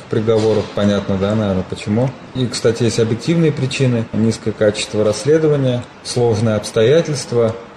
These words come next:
запутанное. Поэтому перспективы есть всегда. Я не знаю этого дела, действительно они виновны или нет.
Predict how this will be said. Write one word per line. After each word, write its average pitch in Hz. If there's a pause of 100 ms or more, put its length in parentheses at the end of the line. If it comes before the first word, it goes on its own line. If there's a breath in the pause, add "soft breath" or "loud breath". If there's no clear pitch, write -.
(180)
запутанное. 104 (340)
Поэтому 113 (100)
перспективы 113
есть 107
всегда. 127 (260)
Я 135
не 156
знаю 147
этого 110
дела, 131
действительно 110
они 104
виновны 98
или 95
нет. 95